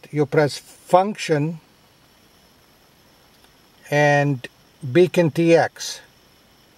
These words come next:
and it will transmit A P R S data. So I got my call sign set up as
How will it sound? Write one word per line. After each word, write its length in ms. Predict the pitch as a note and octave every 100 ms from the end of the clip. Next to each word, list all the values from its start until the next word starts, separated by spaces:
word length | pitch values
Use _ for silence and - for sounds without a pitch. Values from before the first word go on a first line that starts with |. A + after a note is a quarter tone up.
| _ _ _ _ _ -
and 160 | C#3 B2+
it 60 |
will 320 | E3 F3+ F3
transmit 680 | - E3 E3 E3+ D3+ C#3+ - D3
A 140 | D#3
P 200 | D3+ D#3
R 140 | C#3+ D3
S 180 | D3 -
data. 380 | C#3 C3+ B2 - _ _ _ _ _ _ - _ _ -
So 140 | D3
I 80 | D3
got 200 | E3 D#3
my 140 | D#3+
call 320 | D3+ - F#3+ F#3+
sign 300 | G3 F3+ E3+
set 160 | F3+
up 160 | F3 D#3+
as 200 | C#3+